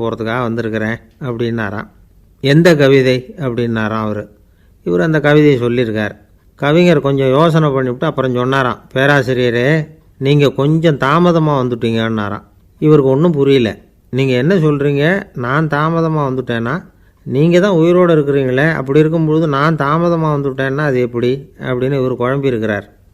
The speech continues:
இப்ப கவிஞர் சொன்னாராம், "ஐயா, நான் உயிரோட இருக்கிறேனா இல்லையாங்கிறது முக்கியம் இல்ல. நான் அந்த கவிதை வரிகளை எழுதினப்போ ரெண்டு பேருக்கு அதோட அர்த்தம் தெரிஞ்சிருந்தது.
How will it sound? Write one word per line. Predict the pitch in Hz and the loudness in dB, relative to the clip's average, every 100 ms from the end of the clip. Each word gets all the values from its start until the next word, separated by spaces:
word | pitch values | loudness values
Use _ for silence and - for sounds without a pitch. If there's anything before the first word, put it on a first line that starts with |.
| _ _ - | _ _ -8
இப்ப | 135 131 | -4 -2
கவிஞர் | 127 139 175 180 131 | 0 2 4 4 2
சொன்னாராம், | 135 131 120 120 - | -2 -2 -4 -6 -8
"ஐயா, | 135 131 131 135 170 131 90 - _ - | -4 0 2 2 2 -2 -6 -14 _ -10
நான் | 120 123 123 | -6 -4 -4
உயிரோட | 117 127 139 151 156 156 | -2 0 2 2 2 0
இருக்கிறேனா | 143 143 147 135 143 | -2 -4 -4 -2 -2
இல்லையாங்கிறது | 147 127 135 139 139 127 131 | -2 0 0 -2 -2 -4 -4
முக்கியம் | 127 113 131 120 | -6 -2 -2 -2
இல்ல. | 107 107 - _ _ _ | -4 -6 -12 _ _ _
நான் | 113 117 127 127 | -8 -4 -2 -2
அந்த | 117 110 | -4 -4
கவிதை | 123 151 185 190 | 0 4 4 6
வரிகளை | 160 151 147 139 | 4 2 0 0
எழுதினப்போ | 127 160 175 160 147 180 | 4 4 4 2 2 0
ரெண்டு | 127 143 170 147 | 0 0 0 2
பேருக்கு | 165 160 165 | 2 2 -2
அதோட | 135 131 | -2 -2
அர்த்தம் | 123 120 - 147 123 107 | -4 -4 -4 -4 -4 -4
தெரிஞ்சிருந்தது. | 123 139 131 113 110 104 104 | -4 -4 -4 -4 -4 -4 -6